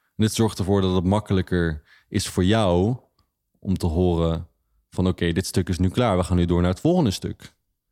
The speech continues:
En onbewust gebeuren er een heel aantal dingen in je brein die zich dan voorbereiden op het volgende stukje wat gaat komen. Maar ook in video's zien we dit gebeuren.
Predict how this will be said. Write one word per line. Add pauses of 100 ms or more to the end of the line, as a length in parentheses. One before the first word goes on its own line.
(880)
En
onbewust
gebeuren
er
een
heel
aantal
dingen
in
je
brein
die
zich
dan
voorbereiden
op
het
volgende
stukje
wat
gaat
komen. (1120)
Maar
ook
in
video's
zien
we
dit
gebeuren.